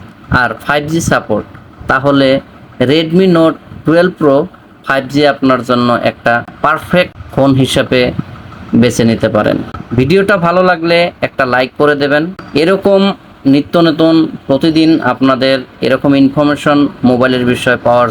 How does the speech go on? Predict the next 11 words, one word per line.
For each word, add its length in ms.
জন্য 200
আমার 180
চ্যানেলটিকে 580
সাবস্ক্রাইব 500
করে 220
নেবেন। 220
আজকের 340
জন্য 200
এটুকুই। 480
পরবর্তীতে 640
আরও 160